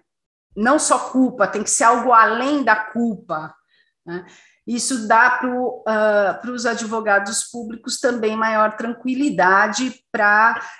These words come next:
que possam aí colocar essa, esses meios alternativos como uma possibilidade para o administrador, eh, solucionar controvérsias.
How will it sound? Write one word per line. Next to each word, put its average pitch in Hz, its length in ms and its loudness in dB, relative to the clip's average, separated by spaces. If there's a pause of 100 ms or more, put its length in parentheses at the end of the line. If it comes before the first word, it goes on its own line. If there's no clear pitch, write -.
(120)
que 285 220 -6
possam 240 560 -2
aí 220 320 -4
colocar 220 960 -4 (300)
essa, 220 580 -6
esses 240 340 -4
meios 226 360 -8
alternativos 226 960 -8
como 226 320 -6
uma 226 200 -6
possibilidade 240 1200 -4
para 220 280 0
o 226 40 -2
administrador, 208 1300 -6 (440)
eh, 180 560 -10
solucionar 220 800 -4
controvérsias. 208 1120 -12